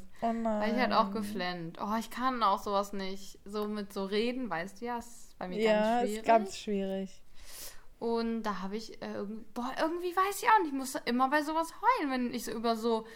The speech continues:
Speaker 2: Sachen rede, die mich so beschäftigen oder so. Ganz, oh, nervig. Und mein Freund denkt auch, ich bin die übelste Heulsuse, weil immer, wenn wir über irgendwas reden, fang ich an
Speaker 1: Was?
Speaker 2: zu heulen. Ja, und ich sag immer zu dem, „Alter, ich bin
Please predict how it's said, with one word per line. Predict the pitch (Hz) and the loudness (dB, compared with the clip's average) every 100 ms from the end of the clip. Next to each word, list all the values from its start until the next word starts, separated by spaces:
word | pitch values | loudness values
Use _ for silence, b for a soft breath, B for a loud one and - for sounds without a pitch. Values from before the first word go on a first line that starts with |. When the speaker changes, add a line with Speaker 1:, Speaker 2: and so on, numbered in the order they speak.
| B B | B B
Speaker 2:
Sachen | B 247 240 247 | B 4 6 4
rede, | 226 233 233 | 0 2 2
die | 220 | 2
mich | 220 220 | -2 -2
so | 220 | -4
beschäftigen | 202 196 226 226 - 226 214 | -4 -4 -4 -6 -4 -4 0
oder | 208 208 | 2 2
so. | 196 208 202 196 202 B B B - | 2 0 0 0 -2 B B B -2
Ganz, | 262 320 311 - - | 2 2 0 -6 -2
oh, | - 233 262 | 0 2 2
nervig. | 269 294 330 302 247 | 4 8 8 8 0
Und | 226 | 4
mein | 233 233 | 4 4
Freund | 269 277 | 6 6
denkt | 277 226 | 6 6
auch, | 240 | 6
ich | 214 | 6
bin | 233 214 | -2 -2
die | 226 - | -4 4
übelste | 311 330 311 254 233 | 4 4 0 2 4
Heulsuse, | 302 370 233 220 226 214 | 6 4 2 -2 -2 0
weil | 226 233 - | 2 2 2
immer, | 311 339 320 | 4 8 8
wenn | 294 | 6
wir | 262 | 2
über | 226 240 | 0 0
irgendwas | 247 240 233 | 2 0 0
reden, | 254 247 | 0 2
fang | 247 | 2
ich | 196 | 0
an | 208 | -2
Speaker 1:
Was? | |
Speaker 2:
zu | - 214 | -2 4
heulen. | 240 277 240 262 - B B B B | 4 6 2 -2 -6 B B B B
Ja, | 254 254 320 392 277 | -2 4 6 8 8
und | |
ich | 285 - | 6 10
sag | 359 - | 10 10
immer | 294 294 | 4 4
zu | 277 | 2
dem, | 294 - | 0 6
„Alter, | 320 349 | 6 6
ich | 311 | 0
bin | 302 294 | 2 0